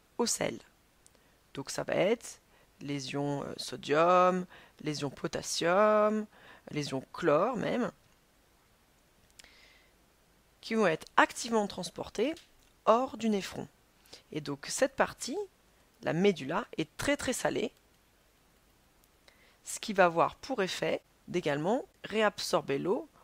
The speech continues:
au moment de ce tube descendant, puisque lui est essentiellement perméable à l'eau et pas du tout perméable au sel. Il faut passer par ce mécanisme, puisqu'il n'existe pas de transport permettant de transporter l'eau,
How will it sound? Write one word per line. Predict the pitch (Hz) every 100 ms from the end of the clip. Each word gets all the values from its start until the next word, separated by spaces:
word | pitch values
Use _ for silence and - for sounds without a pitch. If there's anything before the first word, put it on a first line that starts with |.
| _
au | -
moment | 165 156 214
de | 180
ce | -
tube | 147 - 254 277 - _ _ _ -
descendant, | 220 220 170 143 -
puisque | - -
lui | 131 143 220 320 - -
est | - -
essentiellement | 254 208 - - 190
perméable | - 170 165 185
à | 135
l'eau | 151
et | 170
pas | - 190
du | 170
tout | 240
perméable | 214 147 143 220 226
au | - 175
sel. | - - - _ _ _ _
Il | 170
faut | 185
passer | 190 190 190
par | 165
ce | -
mécanisme, | 147 - - 214 320 - - - - -
puisqu'il | 170 - 180
n'existe | 170 156 170 - -
pas | - 214
de |
transport | 170 - 160 - 170 -
permettant | 147 147 143 - 147
de | - 143
transporter | - 143 - - - 127
l'eau, | 127 147